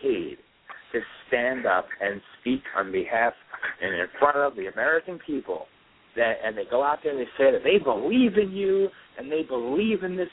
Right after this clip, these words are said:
movement, the only reason why they're saying that is because they, like the leaders, are also money-grubbing whores, and they are paid to say it. They're paid to care. They're paid to care when it's politically opportune for them. And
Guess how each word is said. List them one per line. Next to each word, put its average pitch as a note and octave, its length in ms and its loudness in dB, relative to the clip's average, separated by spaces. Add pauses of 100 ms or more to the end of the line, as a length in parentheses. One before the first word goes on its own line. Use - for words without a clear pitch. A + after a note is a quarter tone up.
movement, E3 500 4 (460)
the G#2 60 -6
only D3 180 0
reason C#3+ 320 2
why D3 140 6
they're C#3 140 4 (100)
saying D#3+ 260 0
that D#3+ 220 6 (140)
is A#2 140 -4 (120)
because A#2 400 0 (400)
they, E3+ 320 6
like D#3+ 280 -2
the G#3+ 60 6
leaders, G#3 520 2
are F3 140 0
also D3 380 -6
money-grubbing A2+ 480 -6
whores, G#2+ 300 -2 (440)
and C#3 320 2 (240)
they C#3+ 180 6
are C3 140 6 (260)
paid D#3+ 260 2 (120)
to - 60 -12 (120)
say G2+ 160 2
it. D#2+ 120 -4 (480)
They're C#3+ 160 4 (240)
paid E3 260 -2 (100)
to B2+ 60 -12 (140)
care. F2+ 300 -2 (320)
They're C3 140 0 (100)
paid F#3+ 240 2
to E3 80 -4 (120)
care D#3 200 4
when B2+ 160 0
it's - 180 -12
politically D3 400 2
opportune B2+ 760 0
for A2 100 -4
them. A2+ 360 4 (680)
And A#2 340 -2